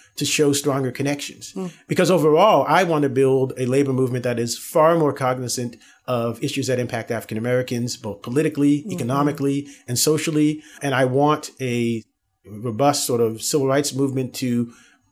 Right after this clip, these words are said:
Speaker 1: take on the mantle of economic justice more aggressively, because
Speaker 2: Mm-hmm.
Speaker 1: I think for Black people, you really can't separate, you know,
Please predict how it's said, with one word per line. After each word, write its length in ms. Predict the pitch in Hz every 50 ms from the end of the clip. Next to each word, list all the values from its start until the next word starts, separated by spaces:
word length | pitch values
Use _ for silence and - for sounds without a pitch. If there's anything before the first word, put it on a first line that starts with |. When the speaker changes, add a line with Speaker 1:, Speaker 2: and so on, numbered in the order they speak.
| - -
Speaker 1:
take 180 | - 175 156
on 280 | 147 147 151 151 156 143
the 60 | 135
mantle 360 | 127 127 135 143 139 127 123
of 80 | 123 127
economic 380 | 127 - 127 120 113 120 113 110
justice 500 | - 135 135 - - - 135 - - 131
more 240 | 131 127 123 117
aggressively, 560 | 110 104 120 143 151 - 156 143 139 147 147 143
because 380 | 143 - - 135 131 123 -
Speaker 2:
Mm-hmm. 140 | - - - - _ _ -
Speaker 1:
I 80 | 135
think 140 | 135 156 139
for 60 | 139
Black 260 | 123 147 165 185 190 -
people, 200 | 165 143 139 143
you 100 | 143 151
really 220 | 180 196 180 165
can't 260 | 165 - 156 127 123
separate, 640 | - - 185 185 - 147 147 127 120 120 117 - -
you 80 | 135
know, 420 | 135 127 156 170 - 127 139 -